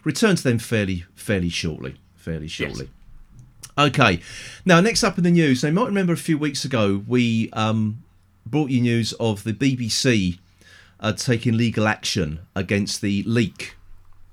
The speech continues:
Speaker 1: uh, that went out of the, it was fifty, uh, fifty-three second leak from the first episode of the upcoming series of Doctor Who.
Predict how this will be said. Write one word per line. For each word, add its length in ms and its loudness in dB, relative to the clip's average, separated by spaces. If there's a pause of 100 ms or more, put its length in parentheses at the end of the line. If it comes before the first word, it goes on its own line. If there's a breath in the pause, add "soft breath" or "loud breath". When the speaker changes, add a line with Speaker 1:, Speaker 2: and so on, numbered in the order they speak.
Speaker 1:
uh, 160 -2
that 200 -6
went 180 0
out 320 -2
of 400 -2
the, 260 0
it 20 -4
was 120 -8
fifty, 340 -2
uh, 140 -4
fifty-three 440 -4
second 500 -2 (280 loud breath)
leak 200 0
from 140 0
the 60 0
first 300 0
episode 460 0
of 140 -6
the 100 0
upcoming 300 -4
series 280 -4
of 80 -10
Doctor 320 -8
Who. 260 -2